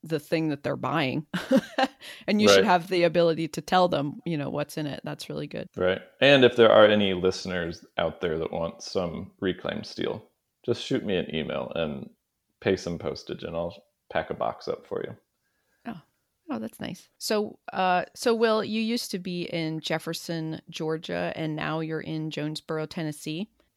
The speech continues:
Speaker 1: Has that
Speaker 2: <laughs>
Speaker 1: shift influenced your work at all? Is there,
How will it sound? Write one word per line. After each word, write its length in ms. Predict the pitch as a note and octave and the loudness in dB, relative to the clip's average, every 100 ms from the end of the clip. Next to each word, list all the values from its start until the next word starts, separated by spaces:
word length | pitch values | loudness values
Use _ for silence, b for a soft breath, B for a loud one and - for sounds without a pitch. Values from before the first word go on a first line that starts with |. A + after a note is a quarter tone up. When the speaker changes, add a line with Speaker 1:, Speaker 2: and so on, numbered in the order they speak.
| - | -10
Speaker 1:
Has 220 | F#3 G3 | -6 -2
that 200 | G3+ G3 | -2 -2
Speaker 2:
<laughs> 20 | |
Speaker 1:
shift 500 | - - G#3 - - - | -2 0 -2 -4 -14 -6
influenced 680 | F#3+ F#3+ - F#3 F#3 - - | -4 -4 -2 -2 -2 -4 -4
your 120 | E3 | -2
work 400 | D#3 D#3+ G3 - - | -2 -2 -2 -6 -4
at 160 | G#3 A3 | -2 2
all? 340 | A3+ B3 B3 - | 2 0 -2 -6
Is 140 | F3+ | -6
there, 140 | D#3+ | -4